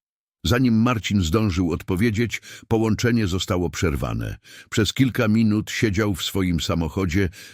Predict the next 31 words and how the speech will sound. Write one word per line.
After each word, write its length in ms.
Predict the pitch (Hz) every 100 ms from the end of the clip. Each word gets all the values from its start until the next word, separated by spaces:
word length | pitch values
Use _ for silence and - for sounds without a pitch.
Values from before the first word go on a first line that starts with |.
| -
zastanawiając 920 | 95 101 107 101 90 107 101 98 92
się, 300 | - 95 87 -
co 240 | - 110 82
robić. 560 | 73 60 62 60 - - _ _ _ -
Część 420 | 131 135 110 -
jego 260 | 117 101 101
mówiła, 500 | 98 82 127 113 90
żeby 320 | 98 85 98
nie 220 | 107 104
iść. 480 | 65 55 - - - _ _
Coś 280 | - 143 -
w 120 | -
tej 180 | 113 101
całej 340 | - 120 117
sytuacji 600 | - 95 104 104 - 101
było 280 | 80 104 92
nie 180 | 85 71
tak, 360 | - 50 - - - - _
ale 240 | - 98 80
druga 460 | 104 147 143 80
część 440 | - 87 80 - 73
była 280 | 82 76
ciekawa. 580 | 67 - - 64 65 67 - - - _ _ _ _ -
Co 120 | 165
ten 240 | 160 131
tajemniczy 640 | 120 113 104 110 139 117
człowiek 460 | 87 113 127 120 90
mógł 360 | 101 127 110 101
od 120 | 85
niego 280 | 107 101 104
chcieć? 520 | - 92 64 -